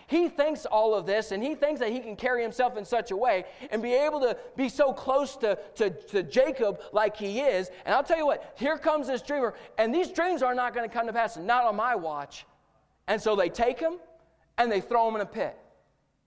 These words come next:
Throw him in a pit, and they divvy up the money. The brothers divvy up the money, and they sell him into slavery. He goes into slavery, and as he is a slave in Potiphar's house,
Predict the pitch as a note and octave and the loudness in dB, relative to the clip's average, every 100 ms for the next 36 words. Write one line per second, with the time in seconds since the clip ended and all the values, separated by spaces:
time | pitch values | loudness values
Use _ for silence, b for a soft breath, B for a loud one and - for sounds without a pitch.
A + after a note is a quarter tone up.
0 | _ _ _ _ _ _ - A3 D4+ D#4+ | _ _ _ _ _ _ 0 4 4 4
1 | D4 C#4 C4+ C4+ C4+ - E3+ F3 D#3+ B3+ | 0 2 2 2 0 -8 -4 -4 -2 -2
2 | D#4 D4+ D4+ C4+ B3 A#3 A#3 G3+ E3+ B3+ | 2 0 0 -2 0 0 -2 -4 0 2
3 | B3+ G3 C4 D#4 D4 D4 A#3+ G#3 G3+ G3+ | 2 0 -2 2 0 0 -2 -2 -4 -8
4 | B B - G#3+ G3 F3+ C4+ D4 E4 D#4 | B B -2 0 0 -2 2 2 2 0
5 | C#4 - A3+ A3+ A3 A3 F#3+ E3+ B3 E4+ | -4 -4 0 2 0 -2 -4 2 4 4
6 | D#4 D#4+ C#4 - A3 A3 G#3+ G#3+ A3+ G#3+ | 0 -4 -6 -2 0 0 0 -4 -4 -8
7 | B B B A3 A3+ A3 F#3+ G#3+ G#3 G#3 | B B B 0 2 0 -2 -2 0 0
8 | - F#3+ G3 - C4 C#4 E4+ D4+ B3 - | -2 -2 -2 -2 0 2 2 -2 -2 0
9 | B3+ B3 A#3+ G#3+ A#3+ A#3 F3+ E3+ - | 0 0 -2 -4 0 2 2 -2 -4